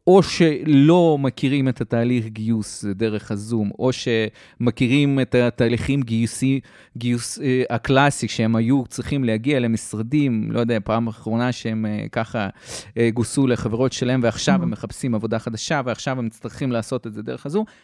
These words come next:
Speaker 1: אותם טיפים לאותם אנשים, כן?
Speaker 2: Mhm.
Speaker 1: משהו שאת יכולה, אה,
Speaker 2: כן.
Speaker 1: להרחיב פה.
Speaker 2: אוקיי. אז כן, אז, אה, כן,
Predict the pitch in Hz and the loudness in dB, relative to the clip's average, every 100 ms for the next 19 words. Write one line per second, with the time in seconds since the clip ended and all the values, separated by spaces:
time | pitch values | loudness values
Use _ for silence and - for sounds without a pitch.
0 | _ _ - 147 147 - 180 170 180 175 | _ _ -4 -2 -2 -2 -4 0 -2 0
1 | 135 131 147 151 147 - 170 175 175 156 | -2 -2 0 0 -4 -4 -4 -4 -4 -4
2 | 165 208 208 _ _ _ - 180 170 143 | -4 -6 -10 _ _ _ -6 -4 -4 -6
3 | - 127 - 113 120 120 120 120 - 113 | -4 -4 -4 -4 -2 0 -2 -4 -8 -4
4 | 107 107 104 107 107 - 110 - 104 - | -2 -2 -4 -6 -8 -10 -10 -8 -10 -10
5 | _ _ - _ - 202 - 240 - _ | _ _ -20 _ -6 -6 -6 -10 -10 _
6 | _ - - 175 180 - 170 165 175 190 | _ -20 -14 -10 -10 -4 -2 0 -2 0
7 | 185 208 214 | 0 2 2